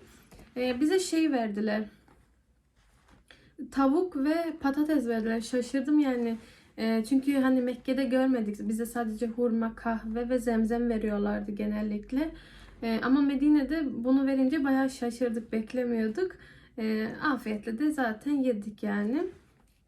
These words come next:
Bu arada hani gönüllü kişiler, e, bu yemekleri dağıtıyor diye biliyorum. Hani gönüllü bir restoran sahibi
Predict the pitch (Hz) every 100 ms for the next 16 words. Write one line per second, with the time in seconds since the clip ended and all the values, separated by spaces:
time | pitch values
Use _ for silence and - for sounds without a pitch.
0 | _ _ - - - _ _ - - -
1 | - _ _ _ _ _ - - 233 269
2 | 285 311 294 302 240 254 254 269 277 285
3 | - 262 - 254 277 269 - 233 214 208
4 | 208 208 226 214 214 214 214 220 214 208
5 | 214 214 - - 220 208 226 214 214 214
6 | 220 226 233 233 226 233 233 214 226 226
7 | 220 - 226 220 214 - 214 214 208 214
8 | 214